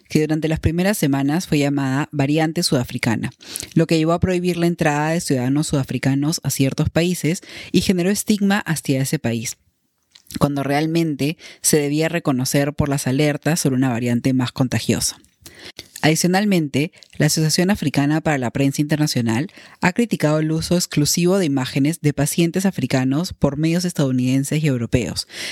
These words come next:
quienes continúan usando fotos tomadas en los setenta y que dan la falsa sensación de que todos los pacientes son africanos o afrodescendientes, cuando la mayoría de casos recientes se han dado en pacientes sin historial de viaje a África.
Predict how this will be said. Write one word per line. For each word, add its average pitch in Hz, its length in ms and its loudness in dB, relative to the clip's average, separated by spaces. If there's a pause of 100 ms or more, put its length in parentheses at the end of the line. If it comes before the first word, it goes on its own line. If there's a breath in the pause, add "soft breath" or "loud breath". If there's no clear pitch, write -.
(140)
quienes 170 220 2
continúan 185 500 2
usando 160 320 2
fotos 180 400 0
tomadas 139 480 0
en 151 140 2
los 131 100 -4
setenta 143 640 0 (280 loud breath)
y 170 100 0
que 175 100 2
dan 190 160 -2
la 220 100 2
falsa 190 340 0
sensación 156 720 0
de 151 140 0
que 151 100 0
todos 208 260 2
los 220 140 0
pacientes 156 560 0
son 156 160 2
africanos 139 720 0
o - 80 0
afrodescendientes, 123 920 0 (160)
cuando 165 220 0
la 156 120 0
mayoría 160 440 0
de 170 140 -2
casos 170 300 0
recientes 143 600 0 (280 loud breath)
se - 160 0
han 208 120 0
dado 202 200 2
en 208 80 0
pacientes 151 640 0
sin 170 180 2
historial 127 480 0
de 135 100 0
viaje 131 440 -2
a 107 100 0
África. - 420 -8